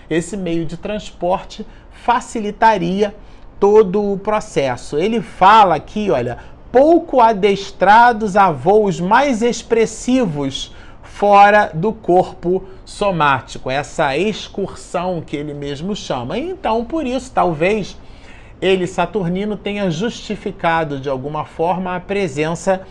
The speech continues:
dessa carruagem. Só que de agora em diante,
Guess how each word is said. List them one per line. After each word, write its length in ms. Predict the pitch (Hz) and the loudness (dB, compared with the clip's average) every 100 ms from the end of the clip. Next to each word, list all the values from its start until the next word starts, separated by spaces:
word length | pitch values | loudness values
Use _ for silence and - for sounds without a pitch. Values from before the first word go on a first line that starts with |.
| - - - | -20 -20 -18
dessa 1200 | 139 135 160 165 - 175 160 156 147 139 131 120 - | -2 2 2 0 -4 -4 0 0 0 -2 -2 -4 -8
carruagem. 760 | - 175 151 175 117 110 113 107 - - - - | -2 -2 0 0 0 -4 -12 -16 -18 -20 -20 -4
Só 200 | - 359 | 0 2
que 140 | 320 | 2
de 100 | 233 | 2
agora 340 | 208 156 147 | 2 2 0
em 100 | 143 | -2
diante, 840 | 147 151 175 214 185 - - 120 | -4 -2 0 0 0 -4 -10 -12